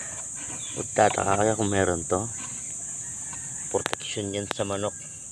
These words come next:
Kasi panay ang hukay nila sa may pinakapuno ng sili natin. Ayan, may mga iba tayong sili dito. Nalinagyan ko ng ganyan.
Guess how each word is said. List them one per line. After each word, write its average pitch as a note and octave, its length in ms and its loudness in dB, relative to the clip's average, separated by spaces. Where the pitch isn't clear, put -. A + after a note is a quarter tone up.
Kasi - 240 -6
panay G2 400 -4
ang G2 400 -4
hukay G#2 400 2
nila G2+ 240 2
sa G2+ 160 -2
may G2+ 400 -4
pinakapuno G2+ 800 -2
ng F#2 160 -8
sili G2 320 -4
natin. F2+ 400 -6
Ayan, G#2 160 -4
may G#2+ 240 -2
mga G2 160 -6
iba G2 160 -4
tayong G2 320 -6
sili G2+ 240 -6
dito. F#2+ 400 -6
Nalinagyan G2 560 -4
ko F#2+ 80 -6
ng F#2 160 -6
ganyan. F2+ 400 -4